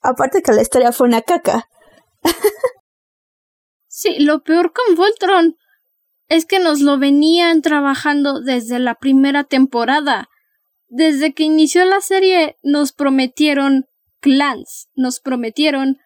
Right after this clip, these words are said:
Speaker 2: que estos dos tontos iban a terminar juntos. Y al final, no. <laughs> Al final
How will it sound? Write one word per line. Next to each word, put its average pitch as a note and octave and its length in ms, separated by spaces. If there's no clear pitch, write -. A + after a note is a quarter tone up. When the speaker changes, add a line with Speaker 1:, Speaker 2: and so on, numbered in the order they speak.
Speaker 2:
que B3 220
estos D#4+ 380
dos D4+ 480
tontos C#4+ 680
iban D#4+ 340
a C#4 80
terminar A#3 460
juntos. - 680
Y C#4+ 140
al C4+ 140
final, D4 640
no. C4 380
<laughs> - 1300
Al C#4 200
final C#4+ 640